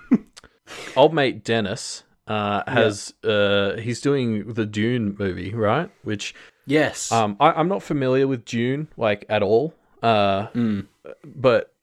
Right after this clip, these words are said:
Speaker 1: I know a lot of people really love it, and, like, I see some of the, like, casting announcements and stuff that come out about this movie, and it just sounds like almost everyone worth having in Hollywood has signed on. So, uh, it's gonna
Speaker 2: Yeah.
Speaker 1: be epic from the looks of it.
Speaker 2: Yeah, it really does seem like,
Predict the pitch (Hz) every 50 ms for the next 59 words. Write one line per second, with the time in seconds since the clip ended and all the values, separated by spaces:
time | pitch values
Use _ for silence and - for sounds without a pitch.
0 | 117 110 - - 113 117 123 120 110 107 101 101 101 110 110 - 113 107 107 104
1 | 104 104 113 110 107 104 104 104 104 110 117 127 127 - - 123 117 107 104 101
2 | 98 110 107 - - 120 123 - - 147 151 180 190 170 156 - - 170 156 151
3 | 131 135 127 120 107 - - - - 123 117 127 135 - - - 139 135 139 135
4 | 127 127 - - 120 117 120 127 127 - - 135 131 - - 131 123 - - 127
5 | - - 139 - - 117 117 113 117 117 113 113 113 117 - - 117 113 117 120
6 | 139 131 117 101 104 - 151 147 - 156 143 139 135 120 127 117 107 98 - 117
7 | 113 113 110 110 - - 113 113 107 120 117 110 110 107 104 107 101 - - 107
8 | 107 104 104 - - 113 107 101 107 104 104 107 107 - 117 107 104 113 107 104
9 | 107 104 110 113 127 120 110 - - 120 110 107 101 101 98 101 120 151 185 -
10 | - - - 110 104 98 98 92 - - - - - _ _ _ _ _ _ -
11 | 156 - 127 117 - - - 120 - 117 123 - 110 - - - - 107 101 95
12 | 92 101 107 - - 95 92 69 - - _ _ _ _ _ - 123 139 151 143
13 | 117 98 98 104 120 127 135 147 165 175 175 156 143 - 135 127 127 131 - -
14 | - - 131 127 131 120 113 107 101 - - -